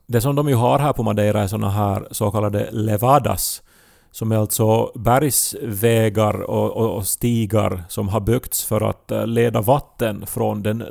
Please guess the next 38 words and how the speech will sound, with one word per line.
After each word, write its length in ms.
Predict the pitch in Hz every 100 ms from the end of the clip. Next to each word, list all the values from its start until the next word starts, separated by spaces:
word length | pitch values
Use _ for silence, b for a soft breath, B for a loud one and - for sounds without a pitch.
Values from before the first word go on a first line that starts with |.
| -
norra 380 | - 127 151 131
delen 340 | 107 110 104 110
av 220 | 107 101
ön 200 | 110 98
till 120 | 110
den 120 | 110
södra 320 | 101 120 107
delen 280 | 98 90 92
av 200 | 92 98
ön. 200 | 90 80
Och 80 | 87
så 60 | 117
kan 140 | 131
man 140 | 131
vandra 380 | 107 117 127 110
bredvid 320 | 98 101 107
dem. 200 | - 92 - B B B
Och 180 | B 113
en 60 |
del 140 | 120 143
av 80 |
dem 140 | 127 113
är 40 |
så 100 | 107
här 160 | 107 110
hisnande 760 | 107 127 - 120 107 104 107 104 B B B
att 140 | 104
de 140 | 101 107
är, 180 | 110
det 100 | 113
är 40 | 107
så 100 | 110
här 100 | 107
smala 720 | - 120 127 127 117 110 101 b b b b b
eh, 260 | 104 101 104
stigar 760 | - 123 123 117 107 107 - -
ut 300 | 123 123 -
med 280 | 107 104